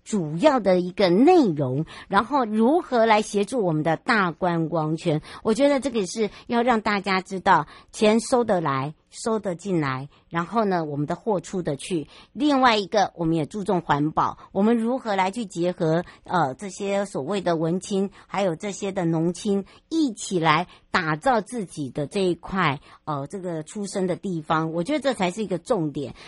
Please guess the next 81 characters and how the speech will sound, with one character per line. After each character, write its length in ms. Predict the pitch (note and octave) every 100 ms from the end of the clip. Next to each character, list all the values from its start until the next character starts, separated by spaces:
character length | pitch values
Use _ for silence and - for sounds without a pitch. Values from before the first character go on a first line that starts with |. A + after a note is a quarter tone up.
| -
所 100 | C4+
以 40 |
我 60 | C4
们 100 | A#3
要 40 |
赶 180 | A#3+ F3
快 160 | B3+ A#3
来 120 | G3
开 180 | G#3+ G#3+
放 200 | A3+ F3
零 200 | F#3+ A#3
二 120 | G#3
三 180 | G#3+ G3+
七 220 | G#3+ G#3
二 260 | - D#4 G3+
九 180 | E3 B2+
二 200 | A#3 F#3+
零 260 | E3+ D3+
啊！ 180 | F3 D#3 - -
我 80 | F3+
们 100 | A3
让 140 | D4
全 140 | C4+ D#4
省 160 | C#4+
各 80 | A#3+
地 140 | B3 A3
的 60 |
好 100 | F3
朋 100 | E3+
友、 80 | G3
内 160 | G3+ F#3+
地 100 | F#3+
的 60 |
朋 100 | F3
友、 80 | E3
收 120 | -
音 100 | F3
机 100 | F#3
旁 200 | F3 D#3
朋 180 | D3+ F3
友 140 | A3 F3+
呢， 240 | F3+ F3+ - -
还 140 | - A3
有 80 | G3+
网 120 | G3
络 100 | D#4
上 140 | F4
的 60 | B3+
朋 100 | C4
友， 200 | B3+ -
赶 160 | C4 B3
快 160 | E4
来 120 | D4 B3+
找 160 | B3+
找 160 | B3 F#3+
东 180 | C#4 C4
北 120 | A#3
角 120 | F#3
国 120 | G3+
家 100 | C4+
风 160 | D#4+ F4
景 100 | A#3+
区 140 | C#4+
管 160 | B3+ C4
理 160 | A#3
处， 240 | G3 C4 A3 - -
也 160 | - A3+
是 160 | A#3 B3+
大 140 | B3+
家 100 | A#3+
的 80 | A3+
好 160 | A3+
朋 200 | F3+ G#3
友 140 | B3 G#3
吴 120 | F#3
建 240 | A3 A3+
志 140 | A3 G#3+
副 140 | A#3
处 140 | G#3+ G#3
长。 180 | F#3 -
Hello。 1120 | - C#4+ F#4 F#4 E4 D#4+ D#4+ D#4+ D#4+ D#4 E4